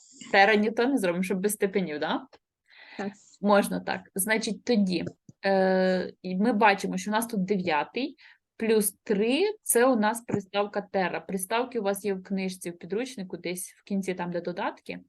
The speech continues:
Speaker 1: Там є всі приставки, ви можете побачити їх. Дванадцятий степінь — це десять у дванадцятому степені, це тера. Велика буква Т пишеться.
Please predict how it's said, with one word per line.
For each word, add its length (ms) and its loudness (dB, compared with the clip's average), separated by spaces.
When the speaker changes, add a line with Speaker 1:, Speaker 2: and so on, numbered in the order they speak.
Speaker 1:
Там 140 0
є 80 2
всі 180 -2
приставки, 520 -8
ви 60 -4
можете 240 -6
побачити 500 -10
їх. 220 -14
Дванадцятий 460 -6
степінь — 380 -6
це 260 -8
десять 420 -4
у 40 -16
дванадцятому 480 -6
степені, 420 -6
це 140 -14
тера. 480 -6
Велика 280 0
буква 300 -4
Т 280 -8
пишеться. 480 -16